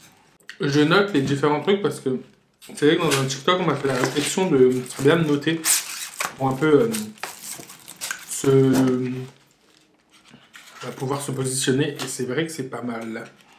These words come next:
Parce que je dis c'est bon, ça c'est bon, ah c'est un peu moins bon, mais bon, c'est bon et c'est bon, ça ne me dit pas trop. Moi, chocolat, un bon huit sur dix, huit et demi même, je mettrais.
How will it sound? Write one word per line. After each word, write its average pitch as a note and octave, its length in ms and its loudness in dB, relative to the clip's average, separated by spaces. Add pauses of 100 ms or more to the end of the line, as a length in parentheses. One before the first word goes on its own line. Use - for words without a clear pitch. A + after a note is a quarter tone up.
(500)
Parce - 140 -12
que C#3+ 220 6
je C3+ 60 2
dis C#3 140 -2
c'est C#3+ 180 4
bon, E3 420 4
ça D#3+ 120 2
c'est D3+ 180 4
bon, D#3+ 360 2
ah - 120 0
c'est - 140 -2
un C#3 100 0
peu C3+ 100 -4
moins D3+ 180 0
bon, D#3 220 0
mais C#3 80 -2 (120)
bon, B2+ 200 -6
c'est - 420 -4
bon D#3 160 4
et D3 60 0
c'est C#3 140 0
bon, C#3+ 240 -2 (580)
ça - 140 -6
ne C3 60 0
me C#3 80 2
dit C#3+ 100 -4
pas C3+ 120 -4
trop. - 180 -10 (1000)
Moi, F#3+ 140 -2
chocolat, F3 420 2
un - 20 2
bon D3+ 180 2
huit E3+ 160 -4
sur D3+ 160 0
dix, C#3 260 -4
huit F3 220 -2
et G3+ 60 6
demi E3+ 240 2
même, B2 240 -2
je B2+ 120 -10
mettrais. - 240 -12